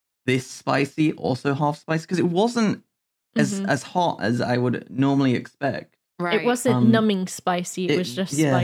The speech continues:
Speaker 2: spicy.
Speaker 3: Oh, we're gonna have to go back, I think, and
Speaker 2: Mm-hmm.
Speaker 3: go for the numbing spicy soup because
Speaker 1: Mm.
Speaker 3: I, I, I'm always interested in how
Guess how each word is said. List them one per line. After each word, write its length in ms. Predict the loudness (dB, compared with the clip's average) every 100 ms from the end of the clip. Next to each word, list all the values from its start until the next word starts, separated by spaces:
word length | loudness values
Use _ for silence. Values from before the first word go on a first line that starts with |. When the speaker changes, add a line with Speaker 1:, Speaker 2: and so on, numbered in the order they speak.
| 2
Speaker 2:
spicy. 240 | 0 -4 -2
Speaker 3:
Oh, 380 | -4 -4 -4 -4
we're 80 |
gonna 160 | -4 -4
have 160 | -4 -6
to 80 |
go 420 | -6 -4 -2 -2 -4
back, 500 | -6 -6 -6 -10 -10
I 80 | -10
think, 260 | -8 -2
and 100 | -2
Speaker 2:
Mm-hmm. 180 | 2 2
Speaker 3:
go 240 | 2 0 -4
for 180 | -6
the 80 | -6
numbing 480 | -4 -4 -4 -4 -4
spicy 560 | -6 -8 -8 -8 -8 -10
soup 440 | -8 -6 -6 -2
because 420 | 0 2 2 2
Speaker 1:
Mm. 220 | 2 -2 -10 -20 _ _ -10
Speaker 3:
I, 300 | -8 -8 -10 -8
I, 500 | -6 -4 -4 -6 -10 _ _ _ _
I'm 160 | -6 -6
always 400 | -2 -2 -2 -4
interested 540 | -8 -8 -6 -8 -8 -6
in 120 | -6
how 540 | -6 -6 -4 -4 -6